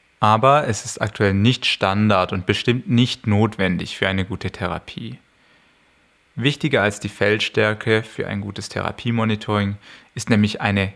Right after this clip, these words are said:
Gerätekonstanz, also dass man möglichst immer im gleichen Gerät die Bilder macht. Denn es gibt noch einige andere Dinge, die eine Rolle dabei spielen, wie die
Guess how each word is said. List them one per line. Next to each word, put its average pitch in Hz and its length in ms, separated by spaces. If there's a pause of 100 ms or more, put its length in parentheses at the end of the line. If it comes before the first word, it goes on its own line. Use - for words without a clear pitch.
Gerätekonstanz, 98 1300
also 95 160
dass 95 200
man 98 200
möglichst 107 440
immer 120 340
im 98 140
gleichen 98 360
Gerät 92 420
die 98 60
Bilder 90 320
macht. - 400 (680)
Denn 120 120
es 123 120
gibt - 240
noch 107 200
einige 110 440
andere 113 380
Dinge, 98 340
die 95 220
eine 95 180
Rolle 92 240
dabei 92 240
spielen, 95 480
wie 104 80
die 104 200